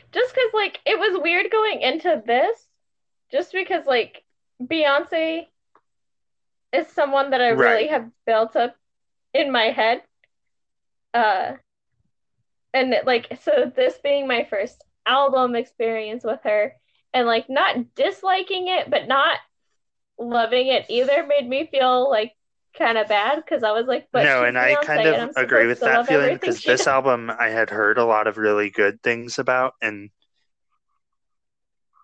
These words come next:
Speaker 2: then to have, at least for me, it was a slump in the middle, or for both of us. Like, I'm sure there are people who love those songs, and that's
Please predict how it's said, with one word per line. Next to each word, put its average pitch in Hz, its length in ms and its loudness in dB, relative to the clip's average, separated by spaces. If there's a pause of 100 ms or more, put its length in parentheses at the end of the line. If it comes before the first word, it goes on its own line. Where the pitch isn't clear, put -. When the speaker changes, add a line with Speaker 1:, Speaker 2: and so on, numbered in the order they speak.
(500)
Speaker 2:
then 113 220 0
to 127 140 0
have, 120 380 -2 (400)
at 127 200 -2
least - 400 -4
for 147 280 -2
me, 123 420 0
it 110 120 2
was 107 200 -2
a 104 60 -6
slump 101 360 -4
in 98 80 -12
the 95 100 -8
middle, 92 340 -4
or 104 120 0
for - 260 -4
both 120 280 0
of 104 140 -2
us. - 380 -4 (520)
Like, 104 200 -2
I'm 117 160 -2
sure 135 260 0
there 131 200 2
are 120 160 2
people 120 340 -2
who 113 200 -6
love 110 260 0
those 95 240 -2
songs, 95 600 -8
and 98 220 -8
that's - 460 -6